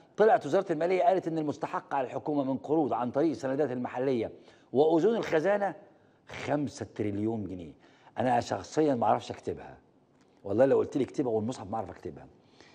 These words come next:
تريليون ده أنا اللي أعرفه آخر معلوماتي عنه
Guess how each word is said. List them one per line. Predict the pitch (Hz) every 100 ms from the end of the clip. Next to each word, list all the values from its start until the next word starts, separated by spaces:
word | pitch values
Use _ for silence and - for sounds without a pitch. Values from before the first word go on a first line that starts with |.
| - - _ _
تريليون | 120 120 135 190 170
ده | 190 190
أنا | 120 113
اللي | 110
أعرفه | 117 170 147 147
آخر | - 127
معلوماتي | 113 113 147 147
عنه | 123 165 170